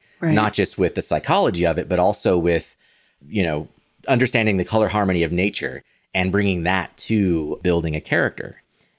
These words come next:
Speaker 2: And then the same with performance, you know? When I was in high school, I studied acting, like I mentioned,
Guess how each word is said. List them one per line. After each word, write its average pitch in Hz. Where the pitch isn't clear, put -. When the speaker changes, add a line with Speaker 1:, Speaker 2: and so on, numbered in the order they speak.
Speaker 2:
And 92
then 113
the 107
same 120
with 120
performance, 120
you 90
know? 90
When 95
I 87
was 87
in 85
high 87
school, 101
I 85
studied 82
acting, 78
like 80
I 80
mentioned, 78